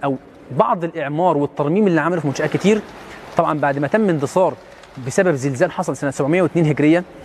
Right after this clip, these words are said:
في مآذن كتير جدًا في مصر تم وقعها واندثارها، وكتير جدًا من الجوامع والمدارس. فهنا بدأ الأمراء المماليك يقسموا الفكرة عليهم إن كل أمير بياخد مجموعة من المنشآت دي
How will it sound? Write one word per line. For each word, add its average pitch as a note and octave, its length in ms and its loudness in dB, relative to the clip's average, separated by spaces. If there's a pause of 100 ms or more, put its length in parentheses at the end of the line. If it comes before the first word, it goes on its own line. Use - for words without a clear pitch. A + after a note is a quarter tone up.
(280)
في G#3 140 6
مآذن F#3+ 340 4
كتير E3+ 200 -2
جدًا E3 200 2
في C#3 120 -2
مصر - 300 -2 (320)
تم F#3 180 0
وقعها D#3+ 300 -2
واندثارها، E3+ 540 -4 (320)
وكتير D3 240 0
جدًا F3 260 2
من D#3 140 -2
الجوامع D3 440 0
والمدارس. C#3+ 560 0 (340)
فهنا F#3 320 0 (360)
بدأ F#3+ 240 2
الأمراء D3+ 340 0
المماليك D#3 460 0
يقسموا E3 440 2
الفكرة E3 300 0
عليهم E3 360 0 (280)
إن C#3+ 140 2
كل G#3+ 240 6
أمير E3 380 0
بياخد D3+ 320 0
مجموعة D3 340 2
من F3 80 2
المنشآت D#3 360 0
دي D#3 180 0